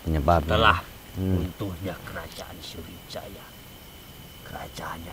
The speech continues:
Speaker 2: itu menghilang di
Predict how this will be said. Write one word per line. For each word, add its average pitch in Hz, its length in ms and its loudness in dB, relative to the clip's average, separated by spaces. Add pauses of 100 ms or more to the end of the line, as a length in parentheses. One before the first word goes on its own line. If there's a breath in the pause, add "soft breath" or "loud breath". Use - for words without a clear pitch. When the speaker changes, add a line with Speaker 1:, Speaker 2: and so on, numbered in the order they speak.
(140)
Speaker 2:
itu - 340 -12 (460)
menghilang - 680 -6 (1000)
di - 120 -10